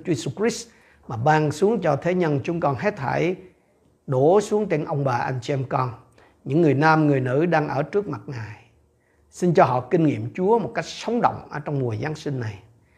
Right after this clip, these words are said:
Xin cho họ được vui thỏa ở trong ơn lành của Chúa. Và Cha ơi, xin cho mỗi một người trong chúng con nhận được mục đích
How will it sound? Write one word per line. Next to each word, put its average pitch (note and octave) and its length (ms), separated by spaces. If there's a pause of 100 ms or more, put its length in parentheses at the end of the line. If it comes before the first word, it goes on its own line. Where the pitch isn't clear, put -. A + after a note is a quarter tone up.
(300)
Xin F3+ 220
cho F3 120
họ B2 200
được C3+ 240
vui F#3+ 260
thỏa C#3 300
ở - 140
trong D#3+ 260
ơn D#3 180
lành B2 300
của C#3+ 180
Chúa. F3 260 (680)
Và B2 140
Cha D#3 200
ơi, D3+ 320 (640)
xin D#3 180
cho E3 100
mỗi C#3+ 220
một D#3 200
người C3 240
trong C#3 180
chúng D3+ 180
con C3 340 (380)
nhận B2 320
được A#2+ 180 (600)
mục C3+ 240
đích G#3+ 100